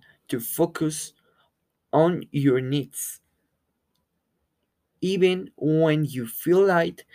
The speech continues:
you don't have time to do something else, make self-care a priority. When you care about all aspects of yourself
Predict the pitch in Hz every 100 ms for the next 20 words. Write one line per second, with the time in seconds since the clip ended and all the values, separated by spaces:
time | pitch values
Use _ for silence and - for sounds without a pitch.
0 | - - - 147 143 147 156 165 135 147
1 | 143 - _ _ - 147 147 156 139 117
2 | 147 175 - 180 170 170 147 147 151 -
3 | 151 131 117 - - - _ _ _ _
4 | _ _ _ - 131 147 156 160 - -
5 | - - 175 180 - 147 143 151 _ _
6 | _ _ _ _ _ 127 123 - - 160
7 | 139 110 - _ _ _ _ _ _ _
8 | _ _ _ _ _ _ _ _ _ _
9 | _ _ 120 127 127 117 117 - 151 165
10 | 170 - 131 131 123 139 - - - -
11 | 147 160 160 170 160 - - 127 - _
12 | _ - 135 131 - 131 123 147 151